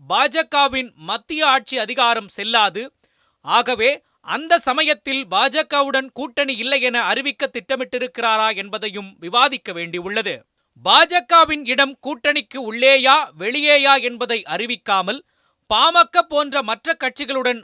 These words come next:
அ தி மு கவால் கூட்டணியை இறுதி செய்ய முடியாது என்கிற கோணமும் முன்வைக்கப்படுகிறது. தி மு க கூட்டணியை பொறுத்தவரை, வி சி க, ம தி மு க போன்றவை தோழமை கட்சிகள் என்று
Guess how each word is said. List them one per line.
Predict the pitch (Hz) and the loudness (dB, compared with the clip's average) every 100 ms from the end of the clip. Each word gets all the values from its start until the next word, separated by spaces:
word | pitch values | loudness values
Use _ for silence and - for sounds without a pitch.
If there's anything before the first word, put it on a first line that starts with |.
| - | -4
அ | 185 262 | -2 -2
தி | 311 294 | -2 -4
மு | 285 262 | -2 0
கவால் | 254 247 233 - | 2 2 0 -2
கூட்டணியை | 262 233 254 233 233 | -8 -4 -4 -2 -4
இறுதி | 190 269 294 | -6 -8 -8
செய்ய | 262 240 233 | -8 -6 -6
முடியாது | 202 226 262 262 240 | -6 -2 0 0 0
என்கிற | 220 208 220 - | -6 -6 -8 -4
கோணமும் | 233 247 220 208 - | -4 -4 -6 -10 -14
முன்வைக்கப்படுகிறது. | 175 262 214 - 160 165 170 208 175 123 - _ _ _ _ - | -10 -6 -6 -6 -8 -6 -4 -4 -6 -10 -16 _ _ _ _ -4
தி | 285 349 | -2 -2
மு | 370 | -2
க | 359 339 | -2 -2
கூட்டணியை | 294 285 294 294 269 | -2 -4 -2 0 -2
பொறுத்தவரை, | - 220 240 233 196 220 311 _ _ _ _ 151 | -4 -6 -6 -6 -4 -4 -6 _ _ _ _ -6
வி | 285 | -6
சி | - 285 | -4 -8
க, | - 226 294 _ _ - 165 | -6 -6 -8 _ _ -10 0
ம | 254 320 | 0 0
தி | 349 | -4
மு | 349 330 | -6 -2
க | 339 311 | 0 0
போன்றவை | 294 294 277 269 269 254 | 0 -4 -2 -2 -2 -4
தோழமை | 226 285 311 302 | 0 2 2 0
கட்சிகள் | 302 254 277 269 | -2 -6 -4 -2
என்று | 269 247 | -2 -6